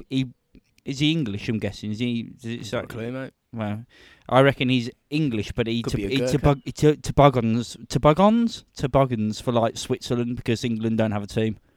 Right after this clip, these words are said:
Speaker 2: Have we not got one?
Speaker 1: I don't know. I'm just guessing s-, we don't have one.
Speaker 2: Is that, we, that's the thing
Speaker 1: What,
Speaker 2: about
Speaker 1: what, what, we're gonna have one on, what, we're gonna have two areas probably, what,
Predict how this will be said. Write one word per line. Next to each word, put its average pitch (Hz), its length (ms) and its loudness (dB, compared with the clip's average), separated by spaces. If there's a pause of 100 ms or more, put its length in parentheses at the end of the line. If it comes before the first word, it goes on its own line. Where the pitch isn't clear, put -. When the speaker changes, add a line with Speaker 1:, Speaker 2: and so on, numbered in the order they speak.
(160)
Speaker 2:
Have 120 140 -10
we 175 100 -4
not 202 140 -4
got 269 180 -4
one? 92 320 -8
Speaker 1:
I 160 100 0
don't 127 140 0
know. 107 160 -2 (500)
I'm 123 100 0
just 113 280 -4
guessing 117 320 0
s-, - 140 -10 (160)
we 113 140 -2
don't 110 200 2
have 104 120 -2
one. 104 220 -4 (320)
Speaker 2:
Is 101 160 -16
that, 110 100 -14
we, 127 180 -8 (140)
that's 202 200 -8
the 135 60 -12
thing 135 200 -4
Speaker 1:
What, 135 120 4
Speaker 2:
about 127 140 -4
Speaker 1:
what, 139 160 2
what, 139 180 4
we're 135 80 -4
gonna 143 160 2
have 127 120 0
one 131 160 4
on, 123 180 0
what, 117 160 -8
we're 120 140 -4
gonna 120 360 -4
have 123 200 -2
two 139 200 0
areas 120 380 2
probably, 104 300 -6
what, 107 240 -6